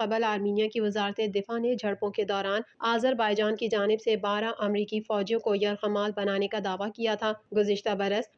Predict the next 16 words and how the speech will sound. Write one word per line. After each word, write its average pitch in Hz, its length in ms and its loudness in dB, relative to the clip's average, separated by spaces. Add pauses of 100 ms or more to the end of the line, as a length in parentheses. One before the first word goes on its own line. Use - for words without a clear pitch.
(100)
आज़रबाईजान 214 880 2
और 214 280 0
आर्मीनिया 208 480 2
के 208 120 0
दरमियान 196 440 0 (120)
छह 247 300 0
हफ्तों 233 260 0
की 233 140 0
लड़ाई 202 340 0
में 208 280 2
छह 220 280 0
हजार 202 280 0
से 208 240 0
ज्यादा 202 280 -2
अफराद 196 460 -4
हलाक 190 260 -2